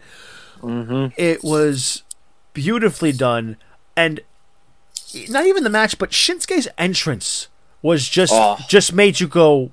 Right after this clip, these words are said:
Speaker 2: "What
Speaker 1: Oh my God.
Speaker 2: is
Speaker 1: Like,
Speaker 2: this?"
Speaker 1: what, like, it's almost like, what did, what did we just get ourselves into with a guy like this?
Speaker 2: I'm
Speaker 1: His
Speaker 2: like,
Speaker 1: entrances like this, it's like, how, what did we just get ourselves into?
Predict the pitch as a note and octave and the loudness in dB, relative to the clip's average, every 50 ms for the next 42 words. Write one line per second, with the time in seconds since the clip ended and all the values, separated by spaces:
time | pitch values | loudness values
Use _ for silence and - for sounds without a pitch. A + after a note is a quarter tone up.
0 | - - - A#2 A2+ A2+ B2 B2 B2+ C3+ C#3+ C3+ C3 B2 G#2+ F#2+ F#2 F#2 - A#2 | -14 -20 -16 -12 -8 -4 0 2 2 2 2 2 0 -2 -4 -8 -12 -10 -6 -2
1 | G#2+ G#2 G2+ - C3+ C3 C3 B2+ A#2+ G#2+ G#2+ G2+ - A#2 A2+ - A2+ G#2 A2+ C3 | 0 0 0 0 0 0 0 0 -2 -2 -4 -4 -6 -12 -14 -16 -14 -6 -4 -2
2 | C3 B2+ G#2+ A#2 B2 C3+ C3 A#2+ A#2+ B2+ A2+ - - - - _ - - - C3 | -2 -2 0 2 4 4 4 4 2 0 0 0 -12 -20 -20 _ -18 -14 -8 0
3 | - E3 D#3 D3 D3+ - - C#3 A#2+ A2 A#2 C3 C3 C3 C3 A#2+ G#2+ A#2+ C3 C#3 | 0 0 2 2 0 0 0 -2 -2 -2 -4 -4 -4 -4 -6 -6 -2 -2 -2 -2
4 | C3 B2 C3 C3 B2+ B2 A#2+ A#2+ G#2+ - A#2+ A2+ A2+ A2 A2 - A2+ A2 G#2 G#2+ | -4 -6 -6 -6 -4 -4 -6 -6 -6 -6 -4 -4 -4 -4 -6 -6 -8 -8 -8 -10
5 | A2 G#2 - G#2 G2 F#2+ G2 F#2+ G2 F#2 F#2 F2+ F2+ - _ F2 _ _ - E3+ | -14 -12 -12 -14 -14 -14 -14 -12 -10 -10 -10 -12 -16 -20 _ -20 _ _ 4 4
6 | F#3 G3+ G3+ G3+ F#3+ F#3 E3 C3+ B2 A2+ - A#2+ G#2+ - A#2+ A#2 G2+ - B2 B2+ | 4 6 6 4 4 2 2 0 -8 -10 -10 -10 -8 -4 -6 -6 -4 -2 -4 -4
7 | B2+ - - - G#2+ G2+ F#2+ - _ - - - A2 A#2 A#2+ C3 C3 C3 B2+ C3+ | -4 -4 -8 -12 -12 -12 -12 -14 _ -20 -16 -14 -10 -4 -2 -2 -2 -2 -4 -6
8 | B2 B2 A#2+ - - A2+ G#2+ G#2 - - G#2+ G#2 G2+ G2+ G2 - - E2+ | -6 -8 -10 -6 -6 -6 -6 -6 -6 -8 -10 -8 -8 -10 -14 -16 -20 -20